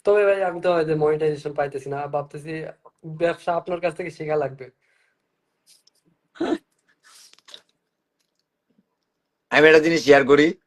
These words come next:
Speaker 1: জি ভাইয়া, বলেন।
Speaker 2: আমার কিন্তু ই নাই, মানে আমি কিন্তু এই যে just আসি তোমাদের সাথে একটু গল্প করতে, আমার কিন্তু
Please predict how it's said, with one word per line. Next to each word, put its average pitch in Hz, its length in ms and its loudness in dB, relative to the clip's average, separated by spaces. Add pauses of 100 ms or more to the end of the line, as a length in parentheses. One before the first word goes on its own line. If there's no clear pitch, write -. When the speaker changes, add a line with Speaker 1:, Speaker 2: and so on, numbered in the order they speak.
(420)
Speaker 1:
জি 151 140 -10
ভাইয়া, 139 200 -4
বলেন। 139 380 -8 (1800)
Speaker 2:
আমার 143 260 4
কিন্তু 139 400 2
ই 165 220 -4
নাই, 113 420 2 (220)
মানে 117 180 0
আমি 151 180 4
কিন্তু 156 400 4
এই 135 100 0
যে 139 320 4
just - 240 -6
আসি 160 420 4
তোমাদের 147 320 0
সাথে 127 200 -4
একটু 127 120 -4
গল্প 120 300 0
করতে, 139 280 0
আমার 113 240 -2
কিন্তু 120 360 -4